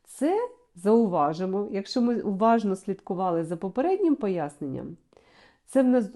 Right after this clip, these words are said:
дуже схожа дужечка, але зі знаком плюс.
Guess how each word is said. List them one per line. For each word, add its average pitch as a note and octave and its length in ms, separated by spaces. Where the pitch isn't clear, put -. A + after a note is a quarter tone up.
дуже A3+ 300
схожа F#3 440
дужечка, D3 640
але F3+ 260
зі F3+ 100
знаком F3+ 440
плюс. C3 380